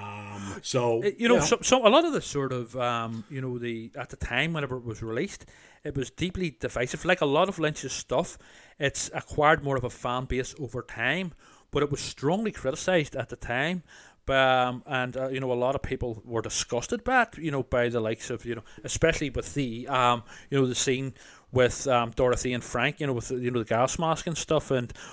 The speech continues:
Speaker 1: Yeah.
Speaker 2: also the scene, which is quite, um, disturbing, where, uh, quite disturbing for Isabella Rossellini as a woman, you know, where she staggers onto the grass,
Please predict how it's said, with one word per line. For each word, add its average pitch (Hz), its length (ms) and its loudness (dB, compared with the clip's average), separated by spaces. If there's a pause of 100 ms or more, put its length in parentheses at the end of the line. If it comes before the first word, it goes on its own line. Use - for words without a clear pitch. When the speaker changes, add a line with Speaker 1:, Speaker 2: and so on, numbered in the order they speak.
(120)
Speaker 1:
Yeah. 151 80 2
Speaker 2:
also 165 260 12
the 139 100 2
scene, 139 480 2
which 147 220 -2
is 127 100 -4
quite, 135 380 0
um, 120 540 2
disturbing, 131 480 -2
where, 120 340 2 (420)
uh, 123 140 0
quite 170 220 4
disturbing 127 320 -2
for 123 160 0
Isabella 117 420 2
Rossellini 120 580 0
as 113 120 2
a 110 40 -6
woman, 135 340 -2
you 147 80 -2
know, 135 60 -2
where 123 140 -2
she 123 300 -6 (220)
staggers 131 460 4
onto 123 240 -2
the 120 80 -2
grass, 123 640 4